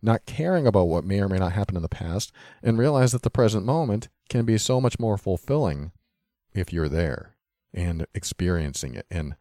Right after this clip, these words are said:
when you have no past and you have no future and you're right there in the moment, you can connect with people like no one else. <laughs> That's probably an odd way to say it, but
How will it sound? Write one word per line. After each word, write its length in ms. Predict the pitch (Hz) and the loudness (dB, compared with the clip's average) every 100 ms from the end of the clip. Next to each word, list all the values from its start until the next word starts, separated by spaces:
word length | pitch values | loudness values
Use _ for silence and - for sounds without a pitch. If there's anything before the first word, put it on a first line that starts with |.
| _ _ | _ _
when 220 | - 92 90 | -6 -2 -2
you 100 | 87 | -2
have 420 | - 110 120 113 | -2 0 0 2
no 140 | 95 | 0
past 460 | - - 73 73 85 | -2 -4 -4 -4 -4
and 100 | 82 | -4
you 80 | 85 | -4
have 320 | 104 107 101 | 0 0 0
no 140 | 87 | -2
future 520 | 78 78 71 71 71 - | -4 -8 -8 -10 -10 -6
and 200 | 95 82 | -6 -4
you're 220 | 82 80 | -2 -4
right 400 | 85 82 135 139 - | -4 -4 -2 -4 0
there 240 | 131 123 | 4 4
in 120 | 107 | 4
the 80 | 92 | 0
moment, 480 | 87 123 143 80 - - _ _ _ | 0 0 0 -4 -8 -16 _ _ _
you 340 | 87 90 117 160 | -6 -2 0 0
can 140 | 139 | -2
connect 300 | 120 110 107 | -2 -2 -2
with 120 | 101 | -4
people 280 | - 90 80 | -4 -4 -2
like 200 | 78 71 | -4 -4
no 300 | 76 76 92 | -6 -2 0
one 180 | 85 71 | 0 -2
else. 360 | 67 - - - _ - - - - | -6 -8 -12 -16 _ -14 -10 -8 -8
<laughs> 480 | - - - - | -10 -14 -20 -14
That's 220 | 110 127 - | 0 0 4
probably 360 | 123 113 101 | 6 6 4
an 80 | 90 | 2
odd 160 | 85 85 | 0 0
way 80 | |
to 80 | 71 | -2
say 200 | - 151 | 2 2
it, 100 | 104 | 2
but 140 | 92 | 0